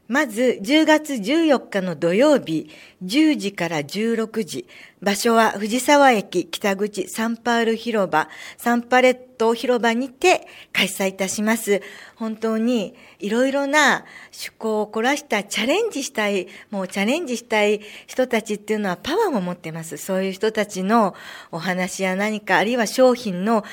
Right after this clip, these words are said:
紹介、あるいは新しい食べ物の絵のことをぜひぜひ知ってください。それから二回目、三回目と今年はまだまだ続きます。もうビジネスにチャレンジしたい人を応援する、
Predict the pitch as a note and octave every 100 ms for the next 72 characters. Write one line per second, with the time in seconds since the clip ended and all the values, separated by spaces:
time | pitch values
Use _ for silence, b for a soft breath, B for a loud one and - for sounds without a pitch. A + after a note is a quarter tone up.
0 | B - - F#3+ F#3 - F#3+ F#3 B -
1 | G#3+ A#3+ - A3+ B3+ C4 - B3+ - F3
2 | C4 F4+ C4+ G3 F#3 - B3 B3 A3+ B
3 | B B - F#3+ - G#3 B3+ B3 F3 E3
4 | C4 D4+ A#3 D#4+ A#3+ G3 - F3+ F#3 F3
5 | - F#3+ - B B B - G#3 G#3 A#3+
6 | B3 - F#3+ F#3 G3 G3 G3 G#3 - G3
7 | F#3 - G3 G3 G#3+ G3+ E3+ - - E3
8 | - G#3+ - B B - G3+ G3+ A#3+ F#3+
9 | - D#3+ E3+ F#3+ F#3+ G3 E3 - B B
10 | B - _ - F3 D#3+ G3 A#3+ C#4 B3
11 | G#3 F3+ E3+ - B3+ F4+ A4 C#4+ A#3 -
12 | A3 G#3 - A3 B B B B G#3 B3
13 | C4 B3+ B3+ - A#3+ E4 -